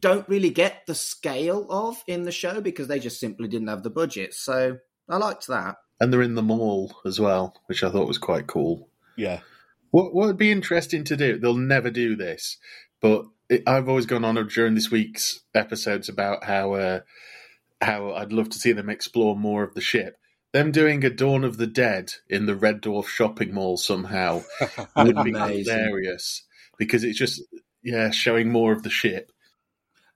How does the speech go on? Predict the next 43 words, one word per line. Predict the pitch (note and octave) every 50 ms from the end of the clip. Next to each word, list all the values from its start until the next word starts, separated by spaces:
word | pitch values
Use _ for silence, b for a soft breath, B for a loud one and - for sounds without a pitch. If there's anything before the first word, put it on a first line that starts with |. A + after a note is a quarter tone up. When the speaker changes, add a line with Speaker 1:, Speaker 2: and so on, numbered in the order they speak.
| _ -
Speaker 1:
I | - G#3+
do | G3+ G3 C#4+ D4 C#4+
question | - - - G3 G3 F#3+ - - - - G2+ F2 D#2 E2+
whether | G2+ A#2+ B2 C3+
you | D3 C#3+ C3+
need | C#3 C#3+ C#3 C#3
a | C3+
shopping | - - - F3 D3+ - - C#3 B2 A#2+ A#2+ A#2+
mall | C3+ C3 A2+ F#2 F2 E2+ F2 F2 - b b b
for | b - C3+ B2+
a | A#2 A#2
crew | - - C3+ B2 A2+ G#2+
of | G#2+ G#2 G2+ G#2+
less | A#2+ A#2 A2 - -
than | - G#2+ G2+
two | G2 - A2 G2+ G2
hundred. | G#2+ G2 F2+ E2+ D#2 E2 C#2+ C2+ - - - - _ -
<laughs> | D3+ D3 - - - - _ _ b b b b b b b b b
Speaker 2:
It's, | - F3 E3+ C#3+ - -
it's | - F#3+ G3 -
been | - A#3 A#3 A#3+
one | B3+ B3 A#3+
of | A3+ -
the | E3 D3
things, | - - A3 A3 G3+ - -
though, | B2 G#2+ G#2
over | G#2+ G2+ A2
the | G#2 G2+
series, | - - D#3+ D#3+ C#3+ A#2 A2 G#2+
hasn't | A#2+ B2+ A#2+ - A2 G2+
it? | F#2 F2 D#2
It's, | G#2 - - - - - - - - - B B B B B B B B B B B B -
it, | - G#3+ A3 A3 - - - _ _ _ _ -
it's, | - C#3 - C3+ - - - - - -
you | A2+ A#2+ B2
know, | B2 A#2 A2+
Lister's, | B2 C3+ C#3+ C3+ - - C3 B2+ A#2 A2 G#2+
was | G#2 F#2+ G#2+
it | F#2+ G#2
one | A2+ B2 A#2+ A#2+
six | - D3 B2+ - -
nine? | C3+ C3+ C#3+ D#3 F#3 G3 F#3+ F#3+ - _ _ _ _ _ _ _ _ _ _ _ _ _ _ _ _ _
Speaker 1:
Yeah. | - C3 B2+ A#2 A2 G#2